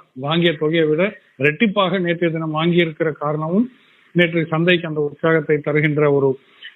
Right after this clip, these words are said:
ஆ, ஆ, ஒரு நிகழ்வும், ஆ,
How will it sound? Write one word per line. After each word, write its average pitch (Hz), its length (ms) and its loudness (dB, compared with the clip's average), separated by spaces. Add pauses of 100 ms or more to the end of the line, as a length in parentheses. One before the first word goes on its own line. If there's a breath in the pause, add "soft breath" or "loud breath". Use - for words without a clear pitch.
ஆ, 135 120 0 (240)
ஆ, 131 80 2 (340)
ஒரு 139 480 2
நிகழ்வும், 151 500 0 (220)
ஆ, 127 400 -4